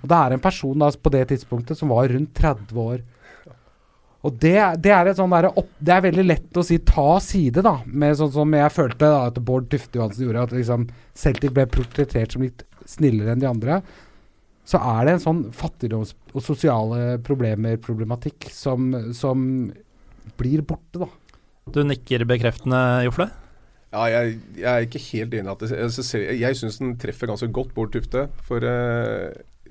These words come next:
Speaker 3: godt eksempel, som han sier, er Celtic i Sevilla Europacupfinale. Åtti til hundre tusen tilreisende Celtic-supportere,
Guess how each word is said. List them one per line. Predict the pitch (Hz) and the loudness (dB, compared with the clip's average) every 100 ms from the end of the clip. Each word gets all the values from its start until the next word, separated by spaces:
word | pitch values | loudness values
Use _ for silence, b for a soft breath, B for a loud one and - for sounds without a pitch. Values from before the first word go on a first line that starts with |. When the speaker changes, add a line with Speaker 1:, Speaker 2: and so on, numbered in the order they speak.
| 113 98 | -16 -12
Speaker 3:
godt | 107 - 127 | -12 -6 -4
eksempel, | 120 98 - 110 | -2 -6 -6 -8
som | 117 | -6
han | 120 | -4
sier, | 123 113 117 | -4 -4 -4
er | 107 | -4
Celtic | 104 98 107 120 | -6 -8 -8 -8
i | |
Sevilla | 120 110 98 107 | -6 -6 -6 -6
Europacupfinale. | 104 - - 104 - 110 101 123 135 - - - - | -6 -8 -8 -10 -8 -6 -4 -4 -6 -12 -20 -16 -10
Åtti | - - 113 | -10 -8 -6
til | 120 | -4
hundre | 110 98 110 | -4 -4 -8
tusen | 98 120 117 | -8 -8 -8
tilreisende | 98 95 98 110 | -6 -8 -8 -8
Celtic-supportere, | 98 87 - 101 104 123 | -10 -10 -10 -8 -8 -6